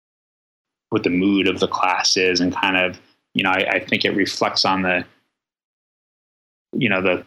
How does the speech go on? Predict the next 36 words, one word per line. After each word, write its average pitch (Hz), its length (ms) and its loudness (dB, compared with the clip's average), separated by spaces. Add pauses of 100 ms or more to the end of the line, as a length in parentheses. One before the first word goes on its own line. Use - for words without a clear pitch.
the 117 340 0
way 101 220 2
the 87 80 2
program 101 460 0
is 85 180 -4
run. 92 320 -2 (800)
You 95 80 2
know, 92 60 2
s-, - 280 -2
some 98 200 0
people 101 260 0
do 95 240 0
good 98 300 0
in 95 80 0
different 90 300 -2
environments. 92 600 0
So 95 180 2
I 92 80 2
did, - 200 -2
and 113 120 2
that's, 104 380 0
that's 110 340 0
kind 107 240 -2
of 92 60 -2
how 101 160 2
I 92 120 0
honed 95 260 -4
in 92 120 0
on 90 180 0
U 95 140 0
N 92 80 -2
E 92 140 2
being 90 240 0
a 85 80 -2
top 95 320 -2
choice, 90 540 0